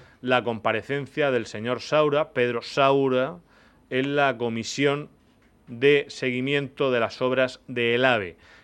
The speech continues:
Queremos que el Pedro Saura comparezca en esta asamblea regional y nos cuente cuáles son los planes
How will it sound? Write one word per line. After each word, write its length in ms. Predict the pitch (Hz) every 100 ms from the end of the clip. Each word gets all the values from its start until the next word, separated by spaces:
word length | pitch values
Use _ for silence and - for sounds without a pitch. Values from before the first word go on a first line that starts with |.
| -
Queremos 600 | 107 120 135 147 147 -
que 100 | 113
el 140 | 107
Pedro 200 | 123 120
Saura 440 | 110 127 147 170 127
comparezca 500 | 120 - 131 - 120
en 80 |
esta 220 | 120 - 107
asamblea 360 | 104 104 104
regional 600 | 98 - 98 123 165 202 - - -
y 120 | 143
nos 180 | 147 -
cuente 540 | 175 190 202 208 202
cuáles 340 | - 135 127 113
son 300 | - 143 110
los 180 | 110 -
planes 500 | 143 160 196 214